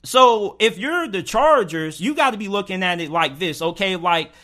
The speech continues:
there are a lot of talented wide receivers coming out in the upcoming twenty twenty-two N F L draft. And also, you have enough money that you potentially could upgrade from Mike Williams. So, the money that you potentially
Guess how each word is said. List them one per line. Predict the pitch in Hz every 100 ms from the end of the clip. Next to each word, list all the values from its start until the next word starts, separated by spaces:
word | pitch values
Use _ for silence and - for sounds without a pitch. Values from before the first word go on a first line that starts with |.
| _
there | 135 240 269 262 254 247 226 - -
are | 220 226 214
a |
lot | 190 196 294
of | 302
talented | - 247 240 247
wide | 208 202 208
receivers | 190 185 185 165 185 -
coming | 208 190
out | 180 175
in | 175
the | 170 170
upcoming | 185 - 190 175
twenty | 180 185 190
twenty-two | 185 185 185 196
N | 165 170
F | 175 180
L | 180
draft. | 127 131 113 110 131 - _ _ _ _ -
And | 247 233
also, | 277 294 - 190 180
you | 190
have | 320 269
enough | 214 220 165
money | 165 285 285 226
that | 180 190 185 - -
you | - 320
potentially | 320 285 269 262
could | 262 254 254 -
upgrade | 233 220 160 185 170
from | - 170
Mike | 165 156 147
Williams. | 160 139 113 104 107
So, | 247 240 226 208 - _ _ _ _ _
the | - 226
money | 220 330 381
that | 277 262 196
you | 208 285 277 269 233 -
potentially | - - 262 262 220 208 196